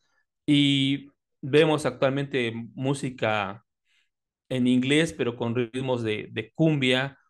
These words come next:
o con ritmos, este, que consideramos latinos, etcétera. Las culturas siempre se están mezclando y producen, este, a veces hasta paradojas.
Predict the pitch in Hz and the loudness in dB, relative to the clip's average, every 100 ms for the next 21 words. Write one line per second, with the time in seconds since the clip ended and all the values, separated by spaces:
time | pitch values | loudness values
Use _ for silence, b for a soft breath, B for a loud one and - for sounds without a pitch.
0 | _ _ 120 127 113 123 123 127 123 117 | _ _ -12 -6 -4 0 0 0 -2 -10
1 | - 110 101 123 120 117 117 113 120 127 | -8 -8 -8 -10 -8 -4 0 0 0 0
2 | 123 110 - 151 143 - 160 156 - B | 0 -2 -2 -2 -4 -6 -6 -4 -8 B
3 | B - 123 - 127 175 175 185 180 165 | B -8 -6 -4 0 0 0 -2 -2 -6
4 | 143 160 165 151 - 147 156 175 - 117 | -4 -2 -2 -4 -2 -2 0 -2 -2 -2
5 | 131 127 143 127 123 _ _ _ _ 127 | -2 -2 -6 -6 -12 _ _ _ _ -16
6 | 117 - 101 101 - 107 139 143 147 123 | -10 -2 0 0 -2 -4 -2 -4 -6 -8
7 | - 104 107 107 170 - - - | -8 -4 0 2 0 -2 -12 -18